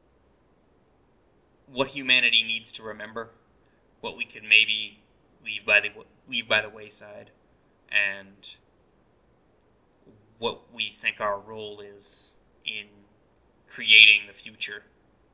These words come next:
that we would like to see. Wow.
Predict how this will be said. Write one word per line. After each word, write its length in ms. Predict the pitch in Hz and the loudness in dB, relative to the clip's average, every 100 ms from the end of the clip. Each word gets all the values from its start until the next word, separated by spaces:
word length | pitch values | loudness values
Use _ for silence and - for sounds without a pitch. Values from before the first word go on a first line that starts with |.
| _ | _
that 120 | 107 | -18
we 80 | 104 110 | -18 -16
would 100 | 107 | -4
like 220 | 101 - | -2 -2
to 80 | - | -10
see. 300 | - - - _ _ _ _ _ _ _ _ _ _ _ _ _ _ _ _ _ _ _ _ _ _ _ - | -12 -14 -20 _ _ _ _ _ _ _ _ _ _ _ _ _ _ _ _ _ _ _ _ _ _ _ -18
Wow. 100 | - | -16